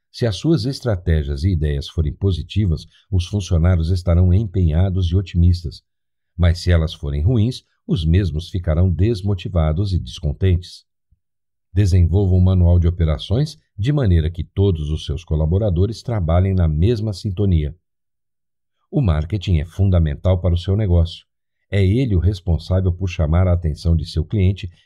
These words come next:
e precisa estar presente tanto nas grandes empresas como nas pequenas.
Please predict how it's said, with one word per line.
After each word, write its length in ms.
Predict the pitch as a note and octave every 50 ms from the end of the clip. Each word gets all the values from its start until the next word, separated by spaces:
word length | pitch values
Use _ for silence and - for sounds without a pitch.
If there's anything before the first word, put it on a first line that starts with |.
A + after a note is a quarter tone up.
| -
e 100 | F2 F#2
precisa 480 | F2 F2 F2+ F2 F2 F#2 F#2+ F#2+ E2 E2
estar 300 | E2 - - F2+ F2 F2
presente 480 | F2 D#2+ D2+ C#2 E2+ F2+ F2 E2 D#2+ - -
tanto 280 | - A2 B2 G#2+ E2+ F2+
nas 200 | E2+ E2 D#2 C2+
grandes 440 | C2 D2+ E2 F#2+ G2 D#2+ D2 C2+ C#2+
empresas 520 | C#2+ B1+ - D#2+ E2+ G2 G#2+ A2 A#2 -
como 280 | - - G#2 G2 F2+ F2+
nas 160 | F#2 F#2 F2+
pequenas. 560 | - - - - F2+ E2 D#2 D2 D#2+ - -